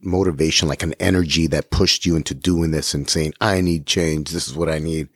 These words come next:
And then just like any, anything else, it lasts a little bit and then it, it goes away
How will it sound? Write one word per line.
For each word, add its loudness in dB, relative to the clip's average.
And 2
then 4
just 2
like 2
any, 2
anything 2
else, 0
it -2
lasts 0
a -4
little 2
bit 4
and 0
then 0
it, -4
it -2
goes -2
away -4